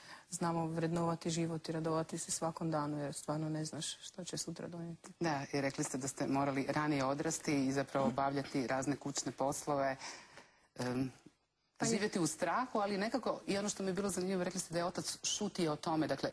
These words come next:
Speaker 2: o bolesti se nije govorilo, to je naša
Speaker 1: Pa svi smo šutjeli.
Speaker 2: kultura, da.
Speaker 1: Da, jer oni nisu znali ni
Speaker 2: Mhm.
Speaker 1: kako bi pričali s klincima, a mi opet nismo znali, svako je našao neki svoj način kako prolazi kroz to, ali stekli smo i brat Vito i ja odgovornost koju možda na neki drugi način ne bi.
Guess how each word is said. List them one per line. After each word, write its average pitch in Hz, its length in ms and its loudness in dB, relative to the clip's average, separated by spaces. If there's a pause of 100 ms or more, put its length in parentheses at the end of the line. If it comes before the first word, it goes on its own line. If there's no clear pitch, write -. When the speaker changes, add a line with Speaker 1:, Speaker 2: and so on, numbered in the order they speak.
Speaker 2:
o 147 60 -2
bolesti 170 380 0
se - 140 -2
nije 175 180 2
govorilo, 147 480 0
to 143 160 -4
je 131 160 -2 (340)
naša 254 380 0
Speaker 1:
Pa 285 60 2
svi 285 80 2
smo 220 280 0 (120)
šutjeli. 220 340 2
Speaker 2:
kultura, 196 260 4 (120)
da. 147 180 0 (220)
Speaker 1:
Da, 214 180 0
jer 208 100 0
oni 233 200 2
nisu 240 280 2
znali 202 460 2
ni 180 260 2
Speaker 2:
Mhm. 170 460 -2 (160)
Speaker 1:
kako 202 280 -2
bi 185 120 -2
pričali 196 400 0
s - 80 -2
klincima, 185 520 0 (320)
a 185 100 -2
mi 202 160 2
opet 196 280 -2
nismo 190 280 0
znali, 180 320 0 (380)
svako 196 320 -2
je 190 60 2
našao 185 340 0
neki 185 240 0
svoj 185 240 0
način 175 320 -2
kako 170 240 -2
prolazi 175 360 0
kroz 180 260 -4
to, 196 100 0
ali 208 220 2 (280)
stekli 240 340 -2
smo 220 160 -2
i 214 60 2
brat 208 420 0
Vito 196 420 0
i 196 80 4
ja 196 140 4
odgovornost 190 720 0
koju 185 180 0
možda 190 300 0
na 185 100 0
neki 185 260 0
drugi 175 240 2
način 175 380 0
ne 165 140 2
bi. 165 140 -2